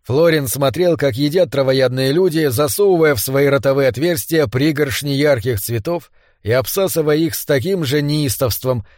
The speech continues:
с каким женщины выпивали соки из животных. Потом вместе со струей воздуха изо рта вылетали перетёртые лепестки, переломанные, истончённые, лишённые соков и нектара,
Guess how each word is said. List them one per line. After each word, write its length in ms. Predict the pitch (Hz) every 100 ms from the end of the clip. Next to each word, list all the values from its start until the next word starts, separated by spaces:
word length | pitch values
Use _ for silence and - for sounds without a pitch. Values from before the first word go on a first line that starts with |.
| _ -
с 100 | -
каким 320 | 127 135 127
женщины 680 | 107 170 156 151 151 143
выпивали 560 | 123 127 135 139 165 147
соки 480 | - 156 143 139 139
из 40 |
животных. 680 | 117 127 107 - 80 - _ _ _ _ _ _
Потом 360 | 101 104 208 151
вместе 500 | 123 170 156 - 139
со 160 | 139
струей 380 | 113 123 123 117
воздуха 580 | 117 175 151 139 147 120 _ _ _ _
изо 280 | 120 117 156
рта 280 | 208 214
вылетали 540 | 147 139 135 185 175 156
перетёртые 600 | 147 143 165 170 147 156
лепестки, 720 | 147 127 131 - - 120 110 _ _ _ _
переломанные, 840 | 98 107 123 165 160 151 143 135
истончённые, 960 | 117 - 104 98 165 160 147 139 135 120 _ _ _
лишённые 800 | 101 123 123 208 196 170 160 151
соков 520 | 131 202 190 160 135
и 60 | 151
нектара, 600 | 143 - - 110 95